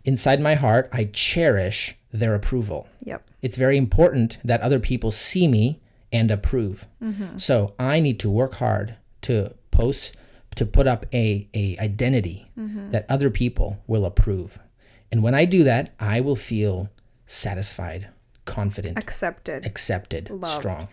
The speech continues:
Speaker 2: Yeah. Or another side of that is, um, maybe not so much judged, but misunderstood. Or
Speaker 1: Mm-hmm.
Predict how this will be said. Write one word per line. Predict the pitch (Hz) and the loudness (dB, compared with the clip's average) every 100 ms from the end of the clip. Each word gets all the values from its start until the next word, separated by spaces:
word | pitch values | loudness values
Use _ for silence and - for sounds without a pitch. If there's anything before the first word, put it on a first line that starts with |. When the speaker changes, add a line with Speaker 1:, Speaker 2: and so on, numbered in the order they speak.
| - - _ _ | -20 -20 _ _
Speaker 2:
Yeah. | 208 175 131 - | -8 -8 -8 -6
Or | 208 190 | -2 -2
another | 180 175 | -2 -4
side | 175 165 | -4 -2
of | 175 | -2
that | 156 | -4
is, | 143 - - | -6 -8 -10
um, | 120 175 185 _ _ _ _ - - _ _ _ _ _ _ _ - | -12 -12 -18 _ _ _ _ -20 -20 _ _ _ _ _ _ _ -8
maybe | 208 220 | -6 -4
not | 208 190 | -6 -6
so | 196 | -8
much | 180 190 | -8 -8
judged, | 185 160 190 196 | -4 -4 -4 -6
but | 160 - | -8 -4
misunderstood. | 202 190 - 185 180 - - 170 175 196 - | -4 -4 -4 -6 -6 -8 -6 -4 -4 -8 -4
Or | - 160 | 0 2
Speaker 1:
Mm-hmm. | 107 | 2